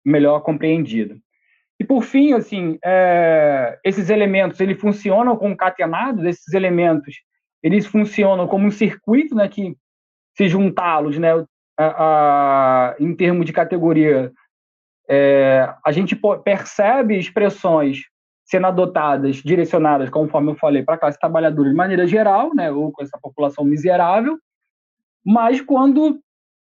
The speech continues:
esses elementos, eles de alguma forma se tornam suficientes de acordo com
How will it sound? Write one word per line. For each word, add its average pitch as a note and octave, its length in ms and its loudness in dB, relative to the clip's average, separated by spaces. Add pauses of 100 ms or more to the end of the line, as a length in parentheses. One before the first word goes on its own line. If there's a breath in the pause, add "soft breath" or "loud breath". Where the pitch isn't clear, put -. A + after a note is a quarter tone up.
(320)
esses G3+ 140 0
elementos, G3 800 0
eles G3 180 -2
de G#3 60 2
alguma G#3+ 260 0
forma F#3 320 -2
se F3+ 160 -10
tornam A#3 380 2
suficientes G#3 680 -8
de C#3+ 120 -4
acordo E3 440 0
com D3+ 360 -2